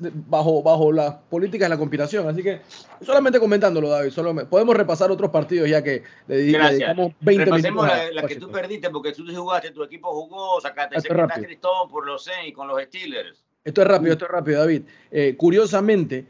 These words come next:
Speaker 1: los, eh, Pittsburgh Steelers tuvieron su mejor tarde ofensiva, sus mejores jugadas ofensivas por tierra, por aire y del quarterback fueron contra los Saints. Creo que está muy clara, o sea, te lo, te lo deja muy claro todo, o sea, este equipo es muy malo,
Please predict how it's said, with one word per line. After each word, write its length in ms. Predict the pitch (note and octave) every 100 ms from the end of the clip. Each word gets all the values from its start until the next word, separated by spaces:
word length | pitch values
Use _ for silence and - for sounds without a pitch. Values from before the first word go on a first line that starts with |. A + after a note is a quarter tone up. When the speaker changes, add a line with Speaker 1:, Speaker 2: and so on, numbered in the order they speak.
| _ _
Speaker 1:
los, 640 | C3 C#3+ C#3+ C#3 - -
eh, 280 | - C#3 C3+ C#3
Pittsburgh 360 | A#3 D#3 F#3+
Steelers 440 | D#3 A#3 F3 B2 -
tuvieron 500 | D3 F3 F#3 F#3+ F#3 - _
su 140 | E3
mejor 400 | D#3+ D#3+ A3 -
tarde 240 | A3+ G#3+
ofensiva, 480 | G#3+ D#3 C#3+ G3 E3+
sus 120 | -
mejores 360 | E3 D#3 A#3 A#3+
jugadas 320 | E3+ F#3+ G#3+ G#3+
ofensivas 800 | F3 D#3+ D#3 D#3 A3+ D#3+ A2 - - _
por 180 | D3 C#3+
tierra, 500 | - A3 G#3+ F#3 F3
por 200 | D#3 D#3
aire 280 | G3 F#3 E3+
y 140 | - A#3+
del 300 | - F#3+ F3+
quarterback 420 | G#3+ F3 C#3 A#2+ - _ -
fueron 260 | F#3+ F#3+
contra 240 | D#3+ D3+ C#3
los 160 | C3+
Saints. 320 | - C#3+ A#2 -
Creo 200 | F#3 F3
que 340 | F3 D#3 - _ _
está 220 | D#3 F#3+
muy 180 | G3 G#3
clara, 500 | F#3 A3+ F#3+ D#3+ D#3+ C#3
o 60 | C#3+
sea, 200 | D3+ D3
te 120 | C3+ D#3
lo, 100 | C#3+
te 100 | D3+
lo 100 | D3+
deja 200 | F3 F#3
muy 180 | F#3 F#3+
claro 360 | G3+ F#3+ F3
todo, 360 | G3 F#3 D#3+ D#3
o 40 |
sea, 140 | D3+ C3
este 240 | B2+ -
equipo 320 | D#3 E3 F3
es 80 | E3+
muy 540 | D3 D#3 F#3+ B3 G3+
malo, 480 | D#3+ E3 F3 C#3+ C#3